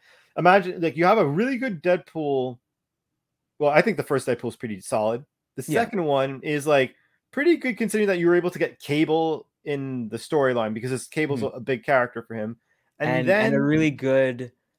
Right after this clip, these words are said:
Speaker 2: um, surprise villain at the end that you,
Speaker 1: Exactly.
Speaker 2: that, you know, everyone's just kinda like, "Okay, no, no, no, wait, what?" And then, like, in all his glory coming in and then fight, him fighting Colossus. I think that was
Speaker 1: Yeah.
Speaker 2: pretty good.
Speaker 1: Which
Speaker 2: I think
Speaker 1: w-
Speaker 2: that's always a,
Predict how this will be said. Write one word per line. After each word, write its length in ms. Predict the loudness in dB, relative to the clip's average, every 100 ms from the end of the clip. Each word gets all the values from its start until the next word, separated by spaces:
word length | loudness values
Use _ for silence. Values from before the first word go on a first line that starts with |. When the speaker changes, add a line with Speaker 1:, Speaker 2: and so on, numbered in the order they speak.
| _ _ _ _ _ _ -8
Speaker 2:
um, 480 | -4 -4 -6 -8
surprise 540 | -10 -10 -4 0 0 -2
villain 320 | -4 -4 -6
at 120 | -8
the 180 | -8 -8
end 300 | -8 -10 -14 -8
that 80 | -4
you, 0 | -2
Speaker 1:
Exactly. 480 | 4 4 4 0 -6
Speaker 2:
that, 340 | -6 -4 -4 -8 _ _
you 60 | -2
know, 200 | 2 4
everyone's 280 | 4 2 -2
just 100 | -2
kinda 180 | -2 0
like, 100 | 2
"Okay, 280 | 2 2 0
no, 240 | 0 -2
no, 160 | -2 -4 -6
no, 40 | -6
wait, 300 | -6 -4 -4
what?" 340 | -2 0 0
And 120 | -2 -4
then, 380 | -4 -6 -12 _ _ _ -12
like, 400 | -2 0 -2 -10 _ _ _
in 120 | 0
all 180 | 4 4
his 140 | 2 -2
glory 420 | -2 0 0 -2
coming 340 | -6 -8 -6
in 300 | -6 -8 -8
and 120 | -10
then 220 | -10 -12 -14
fight, 200 | -6 -4 -4
him 220 | -8 -6
fighting 280 | -4 -4 -6
Colossus. 560 | -6 -2 -4 -4 -8
I 80 | -6
think 120 | -6
that 100 | -4
was 100 | -4
Speaker 1:
Yeah. 80 | -4
Speaker 2:
pretty 180 | -6 -8
good. 300 | -8 -8 -10 -16 -6
Speaker 1:
Which 160 | -4
Speaker 2:
I 40 | 0
think 100 | 2
Speaker 1:
w- 40 |
Speaker 2:
that's 120 | 2
always 380 | 4 4 4 2
a, 280 | 2 4